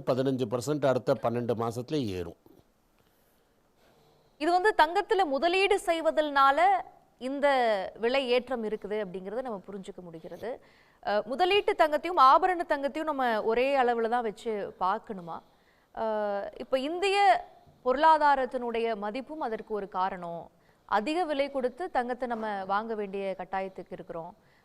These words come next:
Speaker 2: அஹ், இந்திய ரூபாயினுடைய மதிப்பு குறைந்திருப்பதும் ஒரு காரணம். இந்த மாதிரியான காரணிகளும் சுட்டிக்காட்டப்படுகிறது.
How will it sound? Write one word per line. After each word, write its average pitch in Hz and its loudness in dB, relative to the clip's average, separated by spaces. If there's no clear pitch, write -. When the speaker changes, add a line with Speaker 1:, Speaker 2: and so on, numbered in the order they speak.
Speaker 2:
அஹ், 185 -10
இந்திய 330 -2
ரூபாயினுடைய 330 2
மதிப்பு 294 -4
குறைந்திருப்பதும் 302 -4
ஒரு 285 -4
காரணம். 202 -6
இந்த 349 -2
மாதிரியான 349 0
காரணிகளும் 285 0
சுட்டிக்காட்டப்படுகிறது. 196 -10